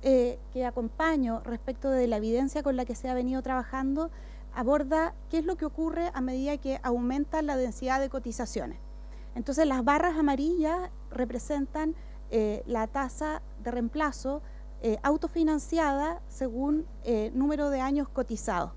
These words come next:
Para aquellas personas que participaron muy poco, eh, del mercado laboral formal, menos de un año o entre uno y cinco, efectivamente su tasa de reemplazo es mínima. Y la línea verde nos muestra que el pilar solidario tiene un rol fundamental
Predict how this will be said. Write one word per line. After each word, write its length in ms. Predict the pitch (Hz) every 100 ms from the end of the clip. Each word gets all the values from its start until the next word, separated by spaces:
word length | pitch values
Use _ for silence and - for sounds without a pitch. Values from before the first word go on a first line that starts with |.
| - - - - - -
Para 140 | 247
aquellas 280 | 240 330 381
personas 580 | 339 302 339 339 262 220 -
que 280 | - 240 240 247
participaron 600 | 233 233 247 254 233 233
muy 180 | 269
poco, 560 | 302 330 349 311 247 - -
eh, 200 | 220 214
del 120 | 214 220
mercado 340 | 208 - 262
laboral 320 | 240 233 233
formal, 480 | 226 226 226 269 240 - - - -
menos 300 | 240 247 226
de 60 | 226
un 120 | 240
año 320 | 294 285 240 -
o 80 | 220
entre 280 | 208 220 233
uno 200 | 269 277
y 60 |
cinco, 320 | - 302 294 302
efectivamente 560 | 254 - 285 294 294
su 140 | 269 262
tasa 280 | 269 247
de 40 | 277
reemplazo 480 | 254 254 269 277 262
es 120 | 240
mínima. 400 | 294 285 196 180 - - - -
Y 100 | 269
la 100 | 254
línea 280 | 262 302 320
verde 300 | 320 359 339
nos 120 | 302
muestra 400 | 262 339 - 269
que 80 | 240
el 80 | 247
pilar 320 | - 240 285
solidario 720 | 269 320 311 294 269 269 349 - - -
tiene 240 | 330 392
un 140 | 359 285
rol 200 | 294 277
fundamental 840 | 302 269 254 240 - 262 302